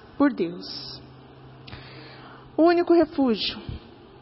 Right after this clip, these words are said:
Voltando para o texto que lemos, Abigail viveu na época de Davi. Como vimos, ela era casada com Nabal,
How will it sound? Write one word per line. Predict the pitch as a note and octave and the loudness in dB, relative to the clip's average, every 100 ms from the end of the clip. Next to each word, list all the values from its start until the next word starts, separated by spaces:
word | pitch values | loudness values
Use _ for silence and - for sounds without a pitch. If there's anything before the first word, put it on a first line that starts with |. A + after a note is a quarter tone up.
| C3 B2+ - - - - - - - - - - - | -20 -20 -20 -20 -20 -20 -20 -20 -20 -20 -20 -20 -4
Voltando | A#3 C#4+ E4 D#4 D#4 | 2 4 4 4 4
para | D4 C#4+ C#4 B3+ G3+ G#3 - - - | 4 6 4 4 0 -8 -14 -20 -8
o | A#3+ | -4
texto | - C4+ D4+ - C#4 | 2 4 4 2 0
que | B3 | 2
lemos, | B3 C#4 C#4 G3+ G#3+ - - - | 2 4 2 0 -4 -10 -6 -2
Abigail | A#3+ D4+ D4 D4 D#4 | 0 2 2 2 2
viveu | D4+ C4+ C#4+ | 2 4 4
na | D4 C#4 | 4 4
época | C#4 D4 - C#4+ | 2 0 0 0
de | A3+ | 0
Davi. | A#3+ A#3 - A#3 C4+ D#4+ - - - - - - _ _ _ _ _ | 0 0 0 -4 -4 -6 -14 -20 -20 -20 -20 -20 _ _ _ _ _
Como | D#4 D4+ | 2 2
vimos, | C4 D4 E4 E4+ D4+ C4 - | 0 0 2 2 2 0 -2
ela | C4 C4+ | 2 4
era | C4+ | 2
casada | C4+ C4+ A#3+ C4 C#4+ D4+ D4 | 2 0 2 2 4 2 0
com | C4 B3+ | 0 0
Nabal, | A3+ G3 A3 B3+ C#4 | 0 2 4 4 2